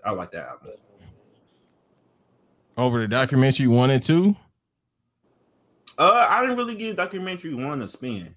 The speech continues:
Speaker 1: so I can't really, really say. But I keep telling
Speaker 2: Yeah.
Speaker 1: you, Banks, like, during that time, bro, like, oh four, oh five, that's when I was, like, just starting to listen to, like, just a whole bunch of stu-, uh, Southern artists. Really, oh five was my calling year. Like,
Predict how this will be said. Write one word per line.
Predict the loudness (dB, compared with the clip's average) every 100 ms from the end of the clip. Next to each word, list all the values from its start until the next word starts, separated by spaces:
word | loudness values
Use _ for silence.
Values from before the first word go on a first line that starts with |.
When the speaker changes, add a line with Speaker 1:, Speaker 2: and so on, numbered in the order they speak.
| _
Speaker 1:
so | -14 -8
I | -6
can't | -6 -6 -6
really, | -8 -8 -12 -16
really | -14 -12 -10
say. | -10 -12 -14 _ -20 _ _ _ _ _ _ _ _ _ _
But | 0 2 2
I | -2
keep | -2 -6
telling | -2 0
Speaker 2:
Yeah. | -2
Speaker 1:
you, |
Banks, | -2 -4 -4
like, | -4 -4 -8 _ _ _ -4
during | 0 0
that | 0 -2
time, | -2 -2 -2 -2 -4
bro, | -4 -4 -8 -12 _ -12
like, | -10
oh | -2 -2
four, | 0 -2
oh | -2 -4
five, | 2 4 4 2 -2 -6 -10 -12 -20 _ -6
that's | -4 -2
when | -4 -4
I | -4
was, | -4 -4
like, | -6 -6
just | -12 -10
starting | -8 -8
to | -10
listen | -14 -14
to, | -16
like, | -14 -16 -18
just | -18 -16
a |
whole | -14 -14
bunch | -16
of | -20
stu-, | -20 -20 -16
uh, |
Southern | -14 -12 -14 -18
artists. | -20 -20 -20 -14
Really, | 0 4 4
oh | 4 0
five | 0 -2
was | -2 -4
my | -6
calling | -8 -6 -4 -4 -8
year. | -10 -10 -12
Like, | -12 -12